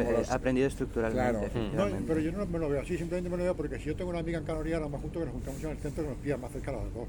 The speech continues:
Speaker 4: <laughs> que pues quedamos en el centro,
Speaker 1: Ya,
Speaker 4: pero no
Speaker 1: el punto
Speaker 4: porque sea,
Speaker 1: medio.
Speaker 4: no por, por, no, es que nunca he pensado que por el centro, simplemente si no he
Speaker 1: Pero
Speaker 4: pensado en la distancia.
Speaker 1: Lo,
Speaker 4: <laughs>
Speaker 1: lo digo para que no naturalicemos lógicas que no son nuestras, ¿sabes? Porque de alguna manera es la tendencia del humano. Como ya se ha hecho,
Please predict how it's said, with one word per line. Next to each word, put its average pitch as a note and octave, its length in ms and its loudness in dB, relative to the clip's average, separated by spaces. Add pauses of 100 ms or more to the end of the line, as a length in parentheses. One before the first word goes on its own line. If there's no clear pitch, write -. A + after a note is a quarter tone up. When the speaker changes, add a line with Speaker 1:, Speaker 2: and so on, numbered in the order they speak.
(120)
Speaker 4:
<laughs> - 140 -8
que F#3 100 2
pues C#3 140 -4
quedamos D#3 260 0
en D#3 60 2
el B2+ 60 -2
centro, C3+ 200 0
Speaker 1:
Ya, C#3 80 8
Speaker 4:
pero C3+ 100 6
no - 60 4
Speaker 1:
el - 40 2
punto C3 40 0 (120)
Speaker 4:
porque B2+ 140 2
sea, E3 180 4
Speaker 1:
medio. G#2 140 -2 (360)
Speaker 4:
no F3 100 2
por, G3+ 180 0 (380)
por, E3 160 2
no, E3+ 160 -4
es D3+ 140 -2
que F3 80 -2
nunca F3 160 2
he - 20 4
pensado C#3 400 2 (140)
que C3+ 100 0
por - 160 -6
el G#2+ 80 -6
centro, D3+ 220 -2
simplemente C#3 340 -2
si - 80 -4
no C3+ 60 2
he B2 60 4
Speaker 1:
Pero - 40 -2
Speaker 4:
pensado D#3+ 300 2
en F3 60 2
la F3 80 4
distancia. D#3+ 480 0
Speaker 1:
Lo, D3 180 0
Speaker 4:
<laughs> - 40 -
Speaker 1:
lo C3 160 8
digo D3+ 200 8
para C#3 180 8
que C3 140 0
no C3 100 0
naturalicemos C3 800 2
lógicas A#2 560 0
que G#2 100 -6
no G2 120 -4
son G2+ 200 -4
nuestras, G2 380 -4 (100)
¿sabes? B2+ 260 0
Porque A2 220 -4
de G#2+ 60 0
alguna A#2 240 -2
manera C3 260 2 (100)
es A#2+ 140 0
la A#2+ 140 0
tendencia B2 400 0
del B2+ 80 4
humano. A2 340 0
Como G#2 240 -4
ya B2 140 0
se C#3 180 0
ha C3+ 100 6
hecho, D#3 440 0